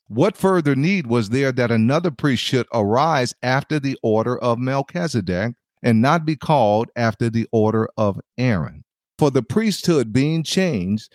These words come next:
there is made of necessity a change also of the law. For he of whom these things are spoken pertained to another tribe, of which no man gave attendance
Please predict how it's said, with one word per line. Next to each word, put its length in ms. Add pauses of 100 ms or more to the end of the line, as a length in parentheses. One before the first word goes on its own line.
(140)
there 200
is 140
made 260
of 160
necessity 800
a 100
change 520
also 560
of 240
the 100
law. 420 (460)
For 180
he 280
of 120
whom 400 (100)
these 340
things 480
are 160
spoken 640 (280)
pertained 540
to 140
another 360
tribe, 580 (600)
of 160
which 280
no 280
man 300
gave 260
attendance 680